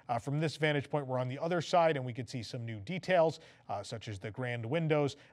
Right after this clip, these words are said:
Um, but most noticeably, uh, there is rockwork and a fountain feature,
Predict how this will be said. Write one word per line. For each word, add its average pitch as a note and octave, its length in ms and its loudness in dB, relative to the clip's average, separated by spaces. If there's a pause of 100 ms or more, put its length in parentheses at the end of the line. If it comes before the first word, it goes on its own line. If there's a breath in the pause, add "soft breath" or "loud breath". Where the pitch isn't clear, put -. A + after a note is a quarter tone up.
Um, A#2 180 -4
but A#2+ 140 -2
most G#3+ 260 6
noticeably, C#3 720 2 (240 soft breath)
uh, A#2 140 0
there B2+ 240 -2
is A#2 140 -2
rockwork F#3 580 6
and D3 140 0
a D3 80 2
fountain G#3 340 4
feature, D3 400 2